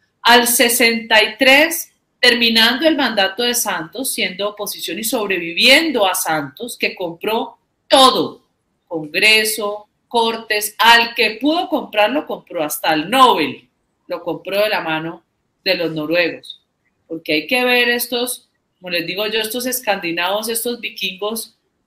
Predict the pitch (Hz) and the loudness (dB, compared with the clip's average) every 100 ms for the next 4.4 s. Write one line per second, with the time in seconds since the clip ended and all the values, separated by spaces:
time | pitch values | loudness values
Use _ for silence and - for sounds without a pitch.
0 | - 196 196 185 180 190 190 185 190 180 | 0 2 4 0 0 2 2 0 -6 -6
1 | 165 160 208 208 226 277 - 226 190 175 | -4 0 6 6 6 0 0 0 0 -2
2 | 175 220 214 220 226 220 220 220 220 202 | -4 -4 -6 -8 -4 -4 -4 -4 -4 -2
3 | 170 - 139 156 202 190 180 160 151 330 | -4 -6 -12 -14 -10 -10 -8 0 4 4
4 | - - - - | 0 -12 -16 -16